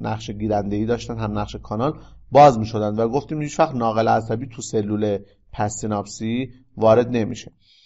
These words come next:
خب اینجا هم همینه، وقتی که این، اه، پیک‌های شیمیایی متصل می‌شن به گیرنده ها، فعالیت سلول را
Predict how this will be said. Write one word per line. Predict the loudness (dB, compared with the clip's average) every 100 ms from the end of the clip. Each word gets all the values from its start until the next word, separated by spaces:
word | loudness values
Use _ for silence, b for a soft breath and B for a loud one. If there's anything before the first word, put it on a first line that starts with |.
| b b
خب | -6
اینجا | 0 2 2
هم | 0 -2
همینه، | 0 -2 -4 b b _
وقتی | 2 2 -4
که | -4
این، | -4 -4 -6 -4
اه، | -2 -2 -2
پیک‌های | -2 -2 -2 -4
شیمیایی | -6 -4 -4
متصل | -4 -6 -6 -6 -6
می‌شن | -6 -6 -6 -2
به | 0 0 -2 B B B -8
گیرنده | 0 4 4 2
ها، | 0 2 2 2 B B _
فعالیت | 0 4 4 4 2 0 0
سلول | -4 0 0 0 0
را | 2 2 0 -8